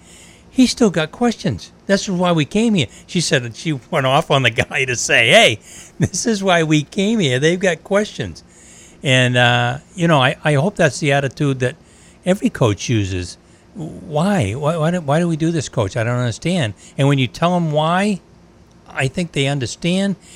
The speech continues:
and they're more gung-ho about it. It makes sense to me.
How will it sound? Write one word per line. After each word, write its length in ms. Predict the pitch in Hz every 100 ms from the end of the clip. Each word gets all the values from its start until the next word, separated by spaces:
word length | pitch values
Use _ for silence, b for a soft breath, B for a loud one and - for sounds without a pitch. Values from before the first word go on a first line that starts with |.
| B -
and 140 | 139
they're 100 | 139
more 220 | 147 180 180
gung-ho 460 | 175 175 160 220
about 260 | 208 117 80
it. 100 | - - - _ -
It 80 |
makes 260 | 156 156 160
sense 240 | 196 196
to 120 | - 156
me. 180 | 87